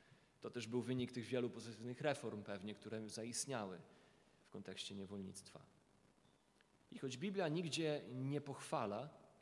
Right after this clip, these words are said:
i nie popiera niewolnictwa, bo nie ma ani jednego miejsca, w którym Biblia by pochwalała czy popierała niewolnictwo, to jednak Biblia też nigdzie wprost się jemu nie sprzeciwia. I to uczciwie należy sobie powiedzieć. Sprzeciwia się formom handlu ludźmi,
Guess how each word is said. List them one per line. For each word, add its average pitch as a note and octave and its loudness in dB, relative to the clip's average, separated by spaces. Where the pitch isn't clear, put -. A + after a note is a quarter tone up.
i C3+ 0
nie C#3 4
popiera D#3+ 4
niewolnictwa, G#2+ 0
bo C3 -2
nie E3+ 4
ma D#3+ 2
ani C3+ 0
jednego C3 2
miejsca, B2+ 0
w - -10
którym A#2+ -6
Biblia B2 0
by A#2 -6
pochwalała B2+ 2
czy - -2
popierała A#2+ 4
niewolnictwo, G#2 -2
to - -2
jednak D#3+ 2
Biblia C#3+ 4
też C#3 0
nigdzie C3+ 0
wprost A2+ -2
się D#3 0
jemu B2 0
nie A#2+ -4
sprzeciwia. A2 -4
I - -8
to C#3 2
uczciwie B2 -2
należy A2+ 2
sobie C3 0
powiedzieć. D#3+ 2
Sprzeciwia D#3+ 2
się C#3 2
formom C#3+ -2
handlu B2+ -2
ludźmi, D3+ -2